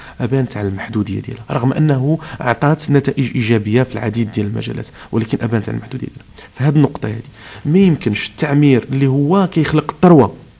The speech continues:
المنعشين العقاريين، المجزئين كيربحوا الفلوس وكيربحوا امكانيات وكيربحوا موارد مهمه، ولكن في المقابل كنوجدوا بان، بان الجوده والفضاءات ديال المدن ديالنا متدهوره، وبان الد-، الدوله لا تربح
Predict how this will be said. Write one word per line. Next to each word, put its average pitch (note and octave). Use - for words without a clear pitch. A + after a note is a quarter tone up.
المنعشين D3
العقاريين، C#3+
المجزئين C#3
كيربحوا F#3
الفلوس A2
وكيربحوا D#3
امكانيات E3
وكيربحوا -
موارد D3+
مهمه، D3
ولكن D#3+
في C3+
المقابل D3
كنوجدوا C#3+
بان، -
بان B2+
الجوده A#2+
والفضاءات A#2
ديال B2
المدن A#2+
ديالنا B2+
متدهوره، A#2
وبان A2
الد-، A#2
الدوله B2
لا D3+
تربح C#3